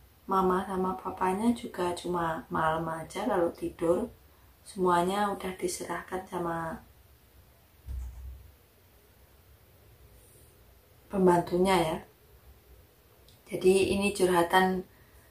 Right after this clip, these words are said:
teman saya yang kemarin ketemu. Katanya walaupun digaji besar, tidak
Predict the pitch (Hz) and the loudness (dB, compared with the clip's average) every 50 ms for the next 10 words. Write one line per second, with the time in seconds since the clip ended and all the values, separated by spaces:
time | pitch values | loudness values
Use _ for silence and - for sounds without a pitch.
0 | - _ _ - 180 180 170 170 170 - 175 170 170 175 180 185 185 180 175 - | -20 _ _ 0 0 2 2 0 2 4 8 8 10 8 8 6 4 2 0 -2
1 | 175 170 170 170 170 170 170 170 - 175 170 - 170 170 170 175 185 208 226 240 | -2 0 0 2 2 2 0 0 -4 -6 -4 -2 0 0 2 2 2 6 6 6
2 | 254 - - - - _ - - _ _ _ _ _ - - - - _ _ _ | 4 4 -4 -16 -20 _ -20 -20 _ _ _ _ _ -20 -20 -20 -20 _ _ _
3 | _ - - 170 - 180 - 190 190 196 196 196 185 175 180 175 175 - 180 175 | _ -18 -14 -2 0 2 2 4 6 6 8 8 8 8 6 4 4 2 0 2
4 | 180 175 - - 170 170 - - - - - - - - - - 185 185 180 - | 0 0 -2 -2 -4 -4 -4 -6 -14 -20 -20 -20 -20 -16 -4 2 4 4 4 4
5 | - - - - 196 190 196 196 202 214 214 220 - - - - - _ _ - | 2 2 4 8 10 10 10 10 8 4 0 -2 -6 -14 -20 -20 -20 _ _ -20
6 | _ _ _ _ _ _ _ _ _ _ - - - - - - - _ _ - | _ _ _ _ _ _ _ _ _ _ -20 -20 -20 -20 -20 -20 -20 _ _ -20
7 | - - 175 - - 160 | -10 -8 -4 0 4 6